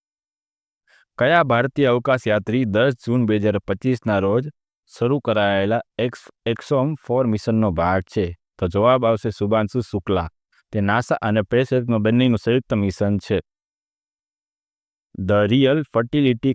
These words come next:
Crisis શીર્ષક હેઠળ તેમને State of World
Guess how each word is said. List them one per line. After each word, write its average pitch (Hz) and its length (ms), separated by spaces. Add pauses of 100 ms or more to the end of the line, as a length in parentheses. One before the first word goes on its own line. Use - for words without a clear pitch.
Crisis 107 480 (260)
શીર્ષક - 460
હેઠળ 104 380 (200)
તેમને 107 300
State 127 400
of 107 120 (160)
World 117 260